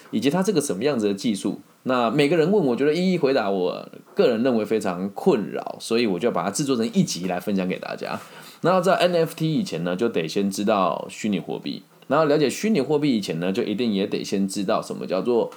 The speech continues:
区块链，所以我们就一个一个的来分享给大家听哦。那我们就先从第一个关键字叫做区块链开始跟大家分享。就以往我们存放资料的时候啊，都是存放在某一个云端伺服器当中。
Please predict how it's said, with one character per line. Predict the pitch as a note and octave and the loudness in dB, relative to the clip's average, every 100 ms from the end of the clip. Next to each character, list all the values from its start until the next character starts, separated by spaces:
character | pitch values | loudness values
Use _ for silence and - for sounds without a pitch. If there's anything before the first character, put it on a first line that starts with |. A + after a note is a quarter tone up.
| - _ | -18 _
区 | - E3 E3+ | -4 -2 2
块 | F3+ C#3 | 2 2
链， | C3 - | 0 0
所 | C3+ | 0
以 | |
我 | A#2 | 2
们 | A#2 | 0
就 | - | 0
一 | D#3+ F#3+ | 0 2
个 | F3+ - | 2 0
一 | D3+ | -2
个 | C#3 B2+ | 2 2
的 | G2+ | 2
来 | F#2 G2+ | 0 -2
分 | A2 G#2+ | -2 -2
享 | F#2+ | -2
给 | E2+ | -2
大 | |
家 | F#2+ F2 E2+ | -4 -4 -6
听 | D#2+ D#2+ | -6 -6
哦。 | - - A#2+ | -8 -6 0
那 | C3+ | 2
我 | |
们 | A#2 G#2 | 2 0
就 | C3 | 0
先 | B2+ B2+ | 0 0
从 | A2+ | -2
第 | F3 F#3 | 0 0
一 | |
个 | C#3 | 2
关 | C3+ | 2
键 | C3+ B2 | 2 2
字 | A2+ G#2 | 2 0
叫 | A2 | 0
做 | A2 G#2+ F#2 | 2 0 0
区 | - B2+ | -2 0
块 | A2+ | 2
链 | A2+ | 0
开 | G2+ G2 | 0 -2
始 | E2+ | -2
跟 | F2+ | -2
大 | F2 | -2
家 | E2+ | -4
分 | E2+ F2 | -6 -8
享。 | - - - - - - | -8 -12 -20 -20 -20 -2
就 | A#3 | 0
以 | F#3 | 4
往 | G#3+ B2+ | 4 4
我 | G2 | 2
们 | F#2+ | 0
存 | F#2+ F#2+ A#2+ | 0 -2 0
放 | C#3+ G2+ | -2 -2
资 | - G#2+ | -2 2
料 | A#2+ F2+ | 2 2
的 | E2 | -2
时 | - D#3 | -6 -6
候 | - C#3 G#2+ | 0 2 2
啊， | F2 E2 - _ | 2 -2 -8 _
都 | E3 E3+ | 0 2
是 | F#3 | 2
存 | A#2+ - F#2+ | 0 -2 0
放 | B2+ A2 | 2 2
在 | A#2+ | 2
某 | A2+ A2+ E2 | 4 4 2
一 | E2 | -2
个 | G#2 A2 F#2+ F2+ - _ | 0 2 2 -2 -10 _
云 | A2 | -4
端 | G#2 A#2+ | -2 -2
伺 | A#2+ B2 | -2 -4
服 | G2 | -4
器 | E2 E2 | -6 -6
当 | - G1+ | -6 -8
中。 | - | -10